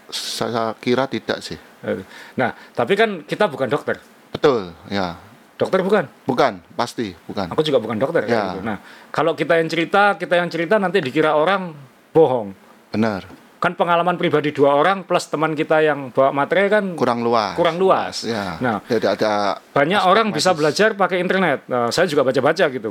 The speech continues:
Speaker 2: Bener
Speaker 1: Ya.
Speaker 2: nggak sih? Kan saya juga kalau ditanya kan pengen bisa jawab juga. Tapi kan meskipun bukan dokter, tapi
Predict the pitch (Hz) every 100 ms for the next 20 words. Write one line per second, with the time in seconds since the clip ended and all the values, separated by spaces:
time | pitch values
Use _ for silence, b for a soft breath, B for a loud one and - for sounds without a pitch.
0 | 95 - 123 170 135 127 143 165 165 165
1 | 185 151 127 - - 139 139 127 135 165
2 | 170 165 - 135 135 107 117 110 110 -
3 | 101 107 110 143 147 131 - 127 123 117
4 | 113 123 120